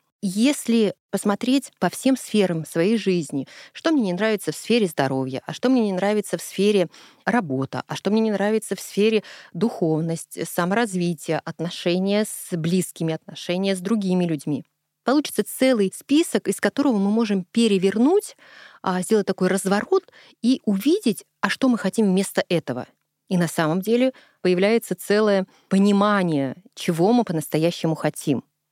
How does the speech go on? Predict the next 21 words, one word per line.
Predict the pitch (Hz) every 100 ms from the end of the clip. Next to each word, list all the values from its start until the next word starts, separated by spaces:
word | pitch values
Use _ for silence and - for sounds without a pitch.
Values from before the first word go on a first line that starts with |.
| _ -
Я | 220
обожаю | 262 202 165 143
списки. | - 170 - -
Я | 123 143 160
сама | - 175 170
всегда | - 151 147
пишу, | - 156 226 262 370 -
много | 170 170 175 156
пишу, | - - 220 262 247 -
э, | 170
своей | 156 170 175 151
рукой. | 139 - 226 254 262 - - - -
А, | 156 151
знаете, | 165 202 - 151 147 -
особая | 160 180 165 175
магия | 175 175 165 151 147 143 151
включается, | - 151 185 214 226 -
когда | - 139 143 165
ты | 180 156 156 - -
свои | - 170
мысли | 160 180 277 - 165